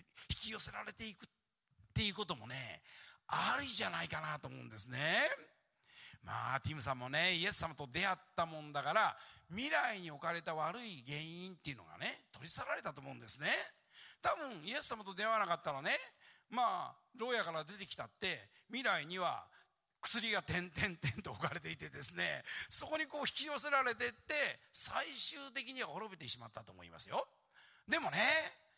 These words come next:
その未来に置かれている原因っていうのをね、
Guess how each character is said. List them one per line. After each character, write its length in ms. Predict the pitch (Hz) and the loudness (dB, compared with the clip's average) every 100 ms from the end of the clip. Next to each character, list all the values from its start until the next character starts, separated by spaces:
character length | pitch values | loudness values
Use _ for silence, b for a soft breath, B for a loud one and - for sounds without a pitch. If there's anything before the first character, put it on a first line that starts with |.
| b b b | b b b
そ 180 | - 147 | -6 -6
の 120 | 139 | -8
未 180 | 185 285 | -4 4
来 320 | 311 262 202 | 4 4 0
に 80 | 156 | -8
置 140 | 151 | -4
か 120 | 175 | 0
れ 120 | 220 | 0
て 120 | 226 233 | 0 -4
い 40 | |
る 80 | 170 120 | -6 -6
原 200 | 127 175 | -4 -2
因 340 | 214 262 269 | -4 -6 -8
っ 20 | |
て 100 | 214 | -8
い 40 | 160 | -10
う 40 | |
の 120 | 107 | -10
を 40 | 110 | -2
ね、 320 | 170 202 | 0 0